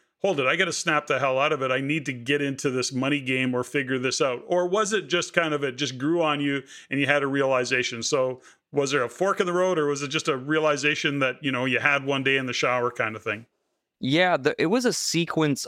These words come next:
Speaker 2: of events that took place over years when I was at that younger teenager level. And I realized, like, at first I thought it had something to do with, like, looks. Okay, so I was like, "Man, I think all wealthy people must be good looking or something like that." I'm like, "I don't really know <laughs> if I qualify." So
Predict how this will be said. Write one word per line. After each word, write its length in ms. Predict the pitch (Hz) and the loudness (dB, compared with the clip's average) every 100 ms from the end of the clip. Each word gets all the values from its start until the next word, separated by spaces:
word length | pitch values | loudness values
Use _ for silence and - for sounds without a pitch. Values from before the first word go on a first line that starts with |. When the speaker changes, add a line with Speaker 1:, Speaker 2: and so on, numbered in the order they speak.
| - | 0
Speaker 2:
of 400 | 113 120 117 110 | 4 4 2 0
events 540 | 113 107 120 131 123 - | -2 2 2 2 -2 0
that 220 | 113 - | 0 2
took 260 | 117 107 | -2 -2
place 340 | - 117 117 - | 0 2 2 0
over 280 | 110 104 107 | 0 2 2
years 560 | 101 107 123 117 110 101 | 2 2 2 2 2 2
when 140 | 110 | 4
I 100 | 110 | 4
was 180 | 110 107 | 4 2
at 160 | 110 - | 2 2
that 140 | 104 | 0
younger 640 | 107 113 113 110 104 104 - | 2 2 2 2 2 0 -4
teenager 560 | - 120 113 107 104 104 | -2 2 2 2 2 2
level. 540 | 110 113 110 107 104 - | 2 2 2 0 -2 0
And 320 | 120 120 113 | 2 2 2
I 100 | 113 | 0
realized, 600 | 110 123 135 127 120 110 | 2 2 2 2 2 2
like, 300 | 113 113 - _ _ _ _ _ _ _ | 0 0 -8 _ _ _ _ _ _ _
at 120 | 131 | 0
first 400 | - 160 208 226 | 2 2 2 4
I 80 | 185 | 0
thought 340 | 147 143 131 113 | 2 2 2 0
it 60 | |
had 240 | 110 123 113 | 2 2 2
something 200 | 127 123 | 2 2
to 40 | |
do 160 | 110 110 | 2 0
with, 140 | 104 | 2
like, 160 | 104 - | 0 0
looks. 640 | 110 110 73 - - - - - | 0 0 0 -4 -6 -6 -10 0
Okay, 220 | 110 101 | 2 2
so 220 | - 113 | 2 4
I 100 | 110 | 4
was 140 | 110 101 | 4 2
like, 200 | 107 - | 0 2
"Man, 240 | 127 120 | 2 2
I 80 | 110 | 2
think 240 | - 135 | 0 0
all 240 | 101 123 110 | 2 2 2
wealthy 320 | 110 110 104 | 2 2 0
people 260 | 107 104 | -2 0
must 280 | 107 104 - | 2 2 2
be 100 | 107 | -2
good 160 | 101 101 | 0 0
looking 360 | 101 101 104 | 0 0 0
or 100 | 98 | 0
something 240 | 95 92 101 | 2 0 2
like 180 | 98 92 | -2 2
that." 240 | 95 90 | 2 2
I'm 120 | 104 | 0
like, 180 | 104 95 | -2 0
"I 100 | 104 | 0
don't 160 | 107 101 | 0 0
really 220 | 95 92 | 0 0
know 180 | 98 101 | 0 -2
<laughs> 60 | |
if 100 | - | 0
I 80 | 123 | -2
qualify." 560 | - 127 113 - 110 101 | 0 0 0 2 2 2
So 320 | - 113 | 0 0